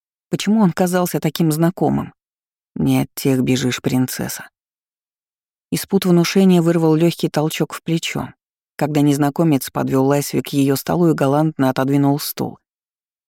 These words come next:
Она без сил рухнула на сиденье. «Спасибо огромное, вы мой спаситель.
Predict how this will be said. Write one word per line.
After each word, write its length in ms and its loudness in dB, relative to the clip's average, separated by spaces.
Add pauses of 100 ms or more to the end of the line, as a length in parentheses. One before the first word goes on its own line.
(180)
Она 180 2
без 240 0
сил 260 2
рухнула 400 0
на 100 4
сиденье. 520 -4 (1600)
«Спасибо 520 -2
огромное, 460 2
вы 100 2
мой 160 4
спаситель. 580 -4